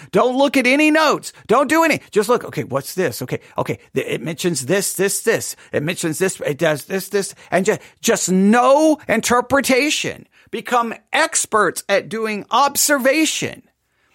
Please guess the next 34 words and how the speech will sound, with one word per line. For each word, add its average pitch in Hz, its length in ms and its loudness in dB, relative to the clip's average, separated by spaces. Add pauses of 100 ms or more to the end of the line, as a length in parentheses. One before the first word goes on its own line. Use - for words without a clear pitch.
(280)
Hermeneutics, 320 760 0 (140)
the, 220 200 2
the 214 400 2
foundation, 269 1300 0
the 208 100 2
groundwork 180 920 0 (140)
for 214 260 2
correct 233 640 0
biblical 262 440 2
hermeneutics 254 640 0 (160)
is 233 300 0
observation. 254 760 2 (220)
He's 311 160 0
not 330 160 0
giving 311 260 0
you 302 140 2
any 320 180 2
time 311 300 2
to 294 100 2
observe 294 320 2
it. - 60 -6
He, 185 120 -2 (140)
"Hey, 277 140 0
read 285 280 0
Joel." 311 300 4 (140)
Now, 208 220 0 (100)
yeah, 294 160 4
there's 214 180 0
some 208 140 -2
very 214 220 0
important 269 360 -2
things 339 300 0
there. 349 360 0
Absolutely. 269 840 0